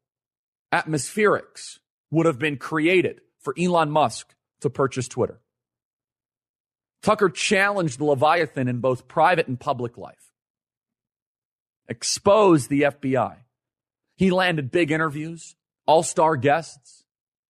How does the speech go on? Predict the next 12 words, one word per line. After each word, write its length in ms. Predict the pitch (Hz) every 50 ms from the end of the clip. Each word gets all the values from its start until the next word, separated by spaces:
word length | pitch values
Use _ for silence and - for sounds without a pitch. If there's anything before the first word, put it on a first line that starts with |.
| _ _ _ _
He 120 | - 185
was 140 | 185 175 131
the, 340 | - 160 - - - 110 - _
ahead 520 | - 123 120 - _ _ _ - 196 202 196
of 120 | 202 151
the 80 | 147 170
curve 460 | - - - 185 175 180 185 180 -
time 240 | - 180 165 165 165
and 80 | 160
time 180 | - 175 165 156
again, 300 | 156 131 151 156 165 160 - _ _ _ _
predicting 720 | - 190 170 127 - 170 170 - - 175 185 185 185 180